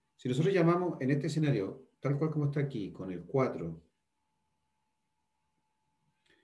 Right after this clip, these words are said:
como está aquí, y lo llamamos desde A uno, A coma uno, es decir, desde el, el nodo raíz, el L,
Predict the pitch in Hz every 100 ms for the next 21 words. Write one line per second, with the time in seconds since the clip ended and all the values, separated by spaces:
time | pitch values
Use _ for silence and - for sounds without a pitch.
0 | _ _ - 98 98 - 120 92 - -
1 | 87 - 104 76 76 - _ _ _ _
2 | _ _ _ _ _ _ _ _ _ _
3 | _ _ _ _ _ 73 - 104 107 101
4 | 113 127 123 110 95 98 - 120 123 131
5 | 135 92 127 160 - _ _ _ _ -
6 | - _ 110 117 - 110 113 113 95 95
7 | 92 92 98 - 95 92 101 113 107 -
8 | 101 113 113 110 123 160 - - - _
9 | _ _ _ 107 104 - 147 170 175 180
10 | -